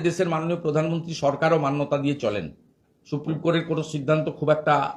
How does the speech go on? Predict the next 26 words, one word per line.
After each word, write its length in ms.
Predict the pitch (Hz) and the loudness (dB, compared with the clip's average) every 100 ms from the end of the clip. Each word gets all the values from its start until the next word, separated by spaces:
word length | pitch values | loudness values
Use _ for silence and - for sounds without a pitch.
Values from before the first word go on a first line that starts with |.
| - | -4
পার্লামেন্টে 540 | 127 135 135 143 139 143 139 - _ _ _ _ | 0 2 2 2 2 0 0 -8 _ _ _ _
চেঞ্জ 200 | 156 170 165 147 | 4 4 4 4
করেন 180 | 139 113 | 4 4
না, 40 | 107 | 2
আমাদের 300 | 135 139 151 131 135 - 123 | 2 4 4 2 -2 -4 -4
অন্তত 260 | 120 160 160 | -4 0 4
ল 20 | 139 139 | 6 8
অ্যাবাইড, 300 | 143 151 151 - 131 | 8 6 4 -4 -4
মানে, 160 | 135 127 120 110 | -2 -2 -4 -6
আমাদের 220 | 127 123 117 | -4 -2 0
গভর্নমেন্ট। 340 | 123 120 82 - - _ _ _ _ _ - | 2 2 -2 -12 -20 _ _ _ _ _ 2
তা 60 | 156 | 4
আমরা 140 | 175 196 | 6 4
বিশ্বাস 340 | 175 - 214 226 | 2 0 4 6
করি 160 | 220 196 208 180 | 6 6 4 6
যে 60 | 180 170 170 | 8 6 2
সুপ্রিম 280 | - 196 196 | -4 -2 2
কোর্ট 140 | 208 208 | 4 4
এবং 180 | 196 190 185 185 175 156 120 | 2 -2 -2 -6 -6 -6 -2
সেন্ট্রাল 280 | 147 147 175 156 | -2 2 2 4
ব্যুরো 140 | 165 | 4
অফ 60 | 175 156 | 4 2
ইনভেস্টিগেশন, 560 | 156 160 170 147 120 262 - - _ _ - | 0 -2 -4 -2 -4 -6 -10 -20 _ _ -4
তারা 200 | 123 156 180 | 4 6 8
যেহেতু 360 | 151 156 180 185 185 - - _ _ | 6 4 6 6 6 -2 -18 _ _
ফাইনাল 240 | 131 160 | 0 4